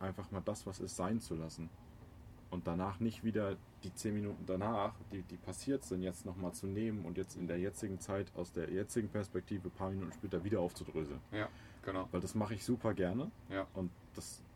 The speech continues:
Speaker 1: da habe ich auch immer gelernt.
Speaker 2: Ja.
Speaker 1: Und das f-, funktioniert auch in vielen Lebenslagen, ist das auch mal, auch mal sinnvoll.
Speaker 2: Klar.
Speaker 1: Aber das mal nicht zu tun, ist voll geil. Ist anstrengend in dem Moment, weil es total ungewohnt ist.
Speaker 2: Ja,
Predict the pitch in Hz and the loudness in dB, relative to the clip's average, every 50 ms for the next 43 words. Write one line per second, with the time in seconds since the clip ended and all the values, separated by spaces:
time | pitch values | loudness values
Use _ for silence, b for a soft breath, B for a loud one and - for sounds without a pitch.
0 | - - - 107 98 104 - - 107 - - 110 110 104 92 92 90 82 82 80 | 0 4 4 4 4 4 2 2 0 2 4 4 4 6 6 6 6 6 6 6
1 | 90 117 156 180 175 - - - - - - 101 101 - - - - - - - | 4 4 2 0 -2 -4 -10 -16 -12 -4 -2 0 0 0 -2 -6 -8 -8 -12 -16
2 | - - - - - - - - 120 120 113 - 123 120 131 156 - - 127 - | -18 -18 -16 -16 -16 -14 0 2 2 2 4 4 4 6 6 4 4 2 0 2
3 | 117 104 - - 120 120 110 104 110 110 107 - - 98 95 95 98 - 95 - | 0 -2 0 2 4 4 4 4 4 2 2 2 2 2 2 2 0 -2 -4 -2
4 | - 95 - 98 90 87 87 - - - 120 127 - - 113 107 104 107 107 101 | -2 -2 0 0 2 2 2 0 2 2 4 4 4 4 2 2 4 4 4 4
5 | 90 104 123 123 - - 82 78 80 - - B B B B B B B - - | 4 2 2 0 0 -2 -2 -2 -2 -4 -10 B B B B B B B -4 0
6 | 104 101 - - - - - - - - - - - - - 82 82 82 80 78 | 0 0 0 -4 -10 -20 -20 -20 -20 -20 -20 -20 -10 -4 -2 0 0 2 0 0
7 | 73 - - - - - - - - - - - - 92 92 - - 98 82 80 | -2 -4 -10 -16 -18 -18 -18 -20 -20 -20 -20 -6 -4 -2 -2 0 0 0 2 4
8 | 87 131 170 - - - - 92 87 - - 85 82 82 78 - - - - - | 4 4 2 2 -2 -4 -2 -2 -2 -2 -2 -2 -2 -2 -6 -8 -12 -12 -12 -12
9 | - - - - 98 95 87 95 98 101 90 80 - - - - - - 127 175 | -14 -8 -4 -2 0 0 0 0 0 -2 -2 -4 -6 -8 -8 -2 2 4 6 6
10 | 180 - - 92 82 82 76 - 98 92 82 85 85 87 85 80 - 87 85 - | 4 4 2 2 2 2 0 -2 -2 0 2 2 2 2 0 2 2 2 2 0
11 | - - - 95 92 104 131 143 123 85 85 85 78 80 80 - - - - 113 | -2 0 2 4 4 6 4 4 4 4 2 2 2 0 -2 -4 -6 -6 -2 -2
12 | 107 101 101 | 0 0 0